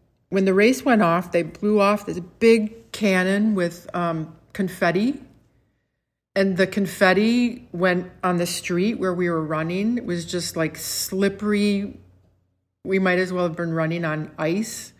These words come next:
That was just the beginning of just a bizarre race. At every corner that we came to a turn, the half of the crowd would run across,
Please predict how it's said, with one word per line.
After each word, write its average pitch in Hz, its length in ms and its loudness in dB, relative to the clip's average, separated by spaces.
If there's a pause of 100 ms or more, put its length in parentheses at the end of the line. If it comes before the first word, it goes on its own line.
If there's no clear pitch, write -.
(300)
That 233 120 2
was 226 100 2
just 240 400 -2
the 202 100 4
beginning 175 460 2
of 151 180 -2
just 165 320 -6 (500)
a 160 80 2
bizarre 156 760 0 (500)
race. 165 380 2
At 190 120 2
every 247 260 4
corner 247 460 2
that 165 220 2
we 175 80 2
came 170 420 -2
to 160 520 0
a 170 80 -2
turn, 170 680 0 (440)
the 185 240 2
half 208 340 2
of 269 80 -2
the 202 260 0 (800)
crowd 190 840 2
would 180 300 -2
run 196 200 4
across, 214 720 2